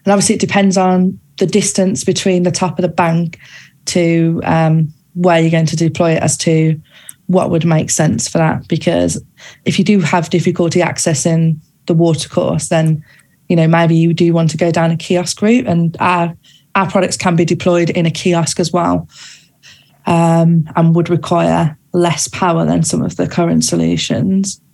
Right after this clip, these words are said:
um, because you, you'd still have your ViewLink in there, which will power the sun. So you just need to power the pump essentially, uh, from that, and obviously potentially have a heater in there too, depending on, on the environment that you're in.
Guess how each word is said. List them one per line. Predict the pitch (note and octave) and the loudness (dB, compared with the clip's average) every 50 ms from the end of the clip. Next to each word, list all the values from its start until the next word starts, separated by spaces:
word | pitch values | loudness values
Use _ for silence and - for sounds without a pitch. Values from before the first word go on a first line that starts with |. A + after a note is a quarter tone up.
| _ _ - | _ _ -2
um, | F#3 E3+ E3+ E3 E3 E3 E3 | 0 2 2 2 2 2 2
because | E3 E3 - F3 D#3+ E3+ | 2 2 0 0 0 0
you, | F3 D#3+ - | -2 -4 -4
you'd | - F3+ F3 E3+ E3+ | -4 -4 -2 -2 -4
still | - - F#3 F3 | -2 -2 0 0
have | D3 E3+ D#3+ E3 | 0 0 0 0
your | D#3+ D#3 | 0 0
ViewLink | D#3 F3 E3+ D#3+ D#3+ D#3+ D#3+ D#3+ D3+ | 2 2 2 2 2 2 2 0 2
in | E3+ E3 D#3+ D#3+ | 2 2 2 2
there, | D#3+ D#3 D3 D#3 E3 | 2 2 2 2 0
which | E3 - - - | 0 -2 -4 -6
will | E3 | -8
power | E3 - E3 D#3+ D#3 D#3 D#3+ D#3+ D#3 D#3 | -6 -2 -2 0 0 0 0 0 -2 -2
the | - D#3+ | -2 -2
sun. | - - - E3+ D#3+ D#3+ D#3+ D#3+ D#3+ | -2 0 0 2 2 2 2 2 2
So | D3+ - E3 | 0 0 0
you | E3 | 0
just | D#3+ F3+ D#3 - | 0 0 0 0
need | D#3+ D#3 | -2 -2
to | D#3 D#3 | -4 -4
power | - - D#3 D#3+ D#3+ | -4 -2 0 0 0
the | D#3+ D#3+ | -2 -4
pump | - - E3 E3 E3 D#3 - | -2 -2 0 0 0 0 -2
essentially, | E3 - E3 D#3+ D#3+ D#3+ - - F3 E3+ E3+ D#3+ - - _ _ - - - - - - - _ _ _ _ - | -2 -2 -2 0 -2 -2 -2 -4 -4 -4 -4 -4 -6 -10 _ _ -20 -20 -20 -20 -20 -20 -20 _ _ _ _ -2
uh, | - D#3 D#3 D#3 | 0 2 2 2
from | D3 - D#3+ D#3 D#3 | 2 2 2 4 4
that, | D#3+ D3+ D3 C3+ - | 4 2 2 0 -2
and | - - E3 D#3+ | -2 0 2 2
obviously | D3+ D#3+ D#3 - - - D#3 D#3 D#3 D3+ | 2 0 0 -2 -2 0 0 0 0 0
potentially | - F3 - E3 D#3+ - F3 E3 | -2 -4 -2 -2 -2 0 0 0
have | D3+ D3+ | 2 0
a | |
heater | D3+ - - D#3 D#3 D3+ - E3+ | 0 0 0 0 0 0 -2 0
in | E3 D#3 | 0 2
there | D#3 D#3 D3+ D3+ | 2 2 0 -2
too, | D3 - - E3 D#3+ E3 D3+ - _ | -4 -4 -4 -4 -2 -4 -4 -6 _
depending | - F3 D#3 - D#3 D#3 D#3 D#3 D#3 D#3 | -10 -6 -2 0 0 2 2 2 2 2
on, | D#3 D#3 D#3 D3+ - - | 2 0 0 -2 -2 0
on | D3+ D3 D3 | 2 2 4
the | D3+ D#3 D#3 D#3 D3+ D3+ - - - - - - - - - _ | 4 4 2 2 0 -2 -6 -14 -20 -20 -20 -20 -20 -20 -6 _
environment | F3 E3 D#3+ D#3 D#3+ D#3 D#3 D#3 D#3 D#3 D#3 - | 2 2 4 4 4 4 4 4 4 2 0 0
that | - D#3+ - | -2 -4 -2
you're | E3 E3+ D#3+ | -2 0 0
in. | D#3+ D#3+ D#3+ D#3+ D#3 - | 2 2 0 0 -2 -4